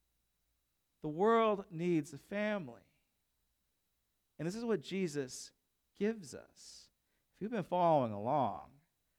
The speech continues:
we've been talking about the children of Israel, their journey, their promise. They are God's chosen people, right? They have a special, unbreakable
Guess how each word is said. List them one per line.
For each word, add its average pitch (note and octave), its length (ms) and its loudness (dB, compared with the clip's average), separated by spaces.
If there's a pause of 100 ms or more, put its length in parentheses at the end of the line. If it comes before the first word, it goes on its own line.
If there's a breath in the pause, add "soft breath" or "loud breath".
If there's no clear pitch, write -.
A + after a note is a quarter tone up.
(160)
we've D3 60 -12
been F3 100 -6
talking D3 300 6
about B2 300 2 (240)
the - 60 -10
children B2 400 -2
of F#2 140 -8
Israel, B2 420 -8 (1300)
their D3 260 6
journey, B2 600 0 (680)
their E3+ 140 6
promise. E3 800 6 (200)
They E3+ 180 10
are E3+ 300 12
God's D#3+ 500 8 (260)
chosen A3+ 840 10
people, E3 500 0
right? G3 400 8 (320 soft breath)
They F#3 100 6
have G#3+ 220 12
a G#3 80 10
special, G#3 760 8 (260 loud breath)
unbreakable G#3 1000 12